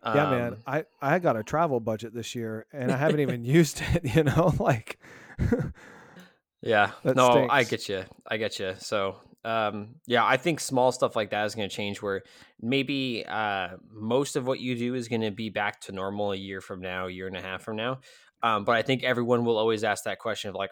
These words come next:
Speaker 2: "Oh, I'm gonna fly out to Colorado to show someone this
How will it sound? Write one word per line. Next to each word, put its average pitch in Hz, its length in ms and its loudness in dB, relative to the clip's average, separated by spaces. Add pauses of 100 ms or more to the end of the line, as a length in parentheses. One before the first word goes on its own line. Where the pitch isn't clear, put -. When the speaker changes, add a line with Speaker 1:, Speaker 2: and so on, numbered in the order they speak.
Speaker 2:
"Oh, 165 160 4
I'm 135 80 2
gonna 117 160 0
fly 120 280 0
out 113 160 0
to 104 400 -2 (560)
Colorado 117 680 4
to 107 340 -2
show 117 300 0
someone 107 440 -2
this 101 280 -4